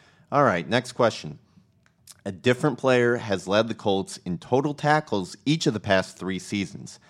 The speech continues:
Bobby Okereke did so last year, Darius Leonard did it in twenty twenty, and then Anthony Walker led the Colts in tackles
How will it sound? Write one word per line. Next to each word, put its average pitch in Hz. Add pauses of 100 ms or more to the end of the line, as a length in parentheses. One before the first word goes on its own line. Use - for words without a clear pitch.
(280)
Bobby 87
Okereke 104
did 95
so 90
last 123
year, 123 (320)
Darius 117
Leonard 113
did 107
it 107
in 90
twenty 92
twenty, 98
and 95
then 90
Anthony 120
Walker 98
led 87
the 80
Colts 87
in 82
tackles 85